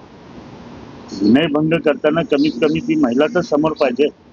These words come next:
किंवा तिच्यावरती फोनवर बोललेले आहेत का ते, कुठल्या पद्धतीने विनयभंग झालेला आहे त्याची, तिची पण चौकशी व्हायला पाहिजे अशी आमची मागणी आहे. एकतर्फी आता पोलीस प्रशासनाने एकतर्फी गुन्हा दाखल केलाय ना, आता आमची मागणी आहे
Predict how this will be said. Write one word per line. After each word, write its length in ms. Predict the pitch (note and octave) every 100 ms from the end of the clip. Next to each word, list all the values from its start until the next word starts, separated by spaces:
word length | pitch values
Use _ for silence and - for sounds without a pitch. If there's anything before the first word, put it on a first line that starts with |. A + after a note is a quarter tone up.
| - - - - -
किंवा 140 | C3 C#3+
तिच्यावरती 460 | B2+ D3+ D3+ D#3+
फोनवर 420 | B2 B2+ D3+ D#3
बोललेले 400 | D3+ C#3+ C#3 C3+ C3
आहेत 80 | A#2+
का 60 | B2
ते, 280 | - A#2+ A#2 - - - - - - -
कुठल्या 280 | - D#3+
पद्धतीने 560 | F3 D#3+ C#3+ D#3 D#3 D#3
विनयभंग 440 | C#3 C3 A#2+ A2+
झालेला 460 | A#2 A2 G#2+ A#2 C#3
आहे 120 | F3+
त्याची, 280 | D3+ - F#3 F3+ - - - - -
तिची 240 | C#3 G#3+
पण 180 | G3 G#3+
चौकशी 440 | F#3+ D#3 E3 -
व्हायला 260 | C#3 A#2 A2
पाहिजे 280 | F#2 F#2+ G#2
अशी 240 | G#2+ D3+
आमची 280 | C#3 C3 C3+
मागणी 260 | A#2+ G#2 F#2+
आहे. 500 | - - - - -
एकतर्फी 380 | D3 - E3+ D3+
आता 200 | E3 D#3+
पोलीस 340 | F3 D#3 D#3+ -
प्रशासनाने 960 | E3+ E3 D#3 D#3 - D3+ D#3 D#3 D#3 D3+ - - - C3+
एकतर्फी 380 | C#3 E3 C#3+ D#3
गुन्हा 260 | C#3+ D3+
दाखल 280 | C#3+ C3+ D3
केलाय 280 | - C3+ C3
ना, 140 | B2 C3 - - -
आता 200 | A2+ D3
आमची 260 | C3+ C3 F3
मागणी 320 | E3 D3+
आहे 80 | D#3